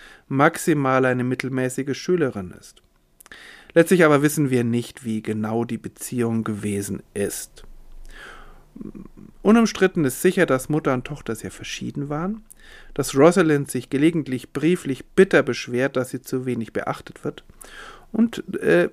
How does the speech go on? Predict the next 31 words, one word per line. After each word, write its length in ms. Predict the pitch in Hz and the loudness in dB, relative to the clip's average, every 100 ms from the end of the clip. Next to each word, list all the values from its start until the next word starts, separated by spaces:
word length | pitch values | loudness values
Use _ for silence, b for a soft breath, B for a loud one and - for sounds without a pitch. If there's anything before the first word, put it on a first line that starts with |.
| _ | _
es 160 | 170 165 | -4 -2
ist 380 | - 220 - | -4 -4 -4
wohl 200 | 170 175 | 2 4
auch 200 | - 139 | 4 0
so, 220 | - 156 151 | 0 -2 0
dass 260 | 143 - | -2 -2
Agatha 360 | 135 135 127 120 | -2 -2 -4 -6
Christie 720 | - 156 165 - 175 180 175 B B B B B | -2 -2 -2 -4 -4 -4 -4 B B B B B
ihrer 240 | 156 139 139 | 2 2 2
Tochter 360 | 165 - 160 | 0 2 -2
vielleicht 560 | 147 - 139 165 262 - | 0 0 4 4 2 -4
Freiräume 720 | - 135 151 156 143 143 151 | -4 2 2 4 0 0 -2
ermöglichen 960 | 131 131 135 147 156 151 151 147 139 135 | -4 -2 -2 -2 -6 -6 -6 -6 -6 0
will, 300 | 139 143 147 b b b b | 2 2 -2 b b b b
mit 180 | 143 139 | -4 0
denen 260 | 147 151 147 | 2 0 2
Rosalind 540 | 135 143 143 143 143 | 0 0 0 -2 -2
wenig 440 | 135 139 147 - - | -2 -2 -4 -4 -4
anfangen 600 | 147 143 117 98 95 - | -4 -4 -8 -8 -12 -14
kann. 300 | - 117 - - | -14 -14 -10 -4
Denn 220 | 127 135 B B | -2 -4 B B
das 200 | - 143 | -4 -2
ist 280 | - 156 - | -2 -4 -2
eben 300 | 143 147 147 | 2 2 0
die 120 | 139 131 | -2 -2
Krux. 280 | 185 190 | -2 0
Auf 140 | 156 139 | -4 -2
der 180 | 143 - | -2 2
einen 360 | 139 180 185 | 2 2 0
Seite 400 | 165 156 156 147 | 0 0 0 -4
Agathas, 800 | 131 131 143 139 131 127 - - | -6 -2 -4 -4 -8 -8 -14 -20